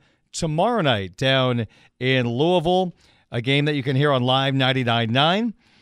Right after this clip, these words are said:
Also, we've got our Twitter question of the day results from yesterday and a brand new question for today centered around Super Bowl fifty-eight. And then in the six o'clock hour, today's My Five, the five things that you need to know about tonight's Duke Notre Dame basketball game.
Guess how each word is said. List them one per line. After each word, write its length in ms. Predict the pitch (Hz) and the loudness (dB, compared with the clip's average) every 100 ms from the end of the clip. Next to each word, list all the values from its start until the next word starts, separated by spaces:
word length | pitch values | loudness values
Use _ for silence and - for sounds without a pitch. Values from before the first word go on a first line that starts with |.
| _ - - _ _ | _ -20 -20 _ _
Also, 520 | 170 214 240 - 180 | 2 4 4 2 2
we've 160 | 190 160 | 2 4
got 160 | 165 147 | 4 4
our 160 | 131 | 2
Twitter 420 | 113 - 175 185 | -2 -2 0 0
question 560 | 170 - 185 185 - 190 | -2 0 2 4 2 -2
of 80 | 135 | 0
the 80 | 143 | 0
day 240 | 120 156 | 2 2
results 460 | 143 131 156 156 - | 2 2 2 2 -2
from 180 | 127 | -4
yesterday 560 | 123 190 190 202 190 202 | 2 2 2 0 0 0
and 100 | 202 | 0
a 40 | |
brand 260 | 120 147 151 | 0 0 2
new 140 | 147 | 2
question 440 | 131 156 143 - 147 | 0 0 0 -2 -4
for 240 | - 151 | 0 -2
today 360 | 139 139 143 147 | -2 -2 0 0
centered 500 | - - 220 214 180 | -2 -2 -2 -2 -2
around 320 | 170 165 156 | 2 2 0
Super 320 | - 180 147 | -2 -4 -4
Bowl 240 | 123 135 123 | -2 -2 -2
fifty-eight. 640 | 135 107 123 131 180 190 - _ - - - - - | -4 -4 0 2 4 0 -6 _ -20 -20 -20 -20 -6
And 160 | 175 175 | 0 4
then 160 | 233 | 4
in 100 | 233 | 4
the 80 | 196 | 0
six 320 | - 240 - | 2 0 0
o'clock 400 | 196 185 170 147 | -2 2 2 4
hour, 380 | 156 151 185 220 _ _ _ _ _ _ _ - | 4 6 4 0 _ _ _ _ _ _ _ -4
today's 400 | - 196 190 139 | 0 4 4 6
My 280 | 156 160 151 | 4 6 4
Five, 480 | - 156 160 202 160 | 4 4 4 2 0
the 100 | 143 | 2
five 320 | 165 170 165 | 4 4 2
things 380 | 185 175 220 165 | 0 0 0 2
that 280 | 196 196 - | 4 4 0
you 140 | 220 | -2
need 180 | 254 214 | 0 0
to 100 | 262 | 0
know 140 | 247 | 2
about 340 | 185 160 143 113 | 4 4 2 0
tonight's 420 | 175 156 139 - | 2 2 2 -2
Duke 360 | 117 180 202 | 2 4 4
Notre 260 | 160 170 175 | 2 2 4
Dame 260 | 165 156 135 | 2 2 2
basketball 580 | 170 190 - 180 180 | 2 0 0 4 4
game. 340 | 170 175 175 | 2 0 0